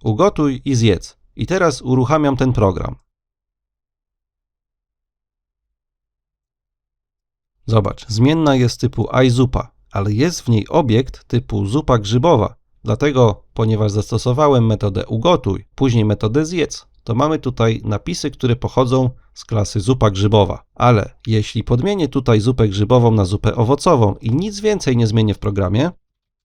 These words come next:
i teraz uruchomię ten program,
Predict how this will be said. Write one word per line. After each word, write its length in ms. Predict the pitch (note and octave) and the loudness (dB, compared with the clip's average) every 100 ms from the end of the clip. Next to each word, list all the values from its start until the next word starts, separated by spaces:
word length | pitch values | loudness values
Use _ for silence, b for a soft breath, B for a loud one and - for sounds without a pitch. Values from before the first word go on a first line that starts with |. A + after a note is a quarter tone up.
| _ _ _ _ _ _ _ _ _ _ _ _ _ _ _ | _ _ _ _ _ _ _ _ _ _ _ _ _ _ _
i 140 | A#2 G2+ | -6 -4
teraz 380 | E3 D#3 A2+ A2 | 0 4 2 2
uruchomię 420 | G#2 G2 G2+ G2 | 0 2 0 2
ten 180 | G#2 G2 | 0 -2
program, 460 | G2+ G2 A2+ F#3 | -2 2 2 2